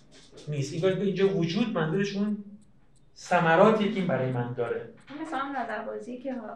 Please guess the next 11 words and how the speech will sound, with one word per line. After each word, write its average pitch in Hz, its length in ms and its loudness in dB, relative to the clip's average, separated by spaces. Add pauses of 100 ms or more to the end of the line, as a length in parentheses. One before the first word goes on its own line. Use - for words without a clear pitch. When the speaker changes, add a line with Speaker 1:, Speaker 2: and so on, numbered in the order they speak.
Speaker 2:
حافظ 208 360 -10
میگه. 202 320 -8 (1000)
Speaker 1:
آره 202 180 10
دیگه، 190 120 6
من، 196 140 4
من 185 160 6
اونجوری 143 300 -2
معنی 127 220 -2
می‌کنم، 127 260 -2
ولی 147 120 4
خب 214 280 0